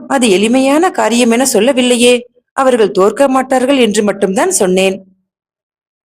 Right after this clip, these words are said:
மாராயர் சட்டென தலையை திருப்பி பேரரசரை முறைத்தார். "என்னதான் நடக்கப் போகிறது என்கிறீர்கள்?" "எது விதிப்படி நடக்க வேண்டுமோ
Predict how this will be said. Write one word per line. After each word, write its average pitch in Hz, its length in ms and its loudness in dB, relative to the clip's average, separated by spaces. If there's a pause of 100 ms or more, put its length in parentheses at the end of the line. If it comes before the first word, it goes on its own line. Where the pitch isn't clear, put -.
(640)
மாராயர் 240 640 2
சட்டென 233 540 -2
தலையை 208 420 0
திருப்பி 254 360 -2 (340)
பேரரசரை 240 640 2
முறைத்தார். 190 580 0 (1800)
"என்னதான் 233 540 2
நடக்கப் 269 380 0
போகிறது 254 420 0
என்கிறீர்கள்?" 262 600 0 (1900)
"எது 226 280 4
விதிப்படி 208 500 2
நடக்க 190 320 0
வேண்டுமோ 185 420 0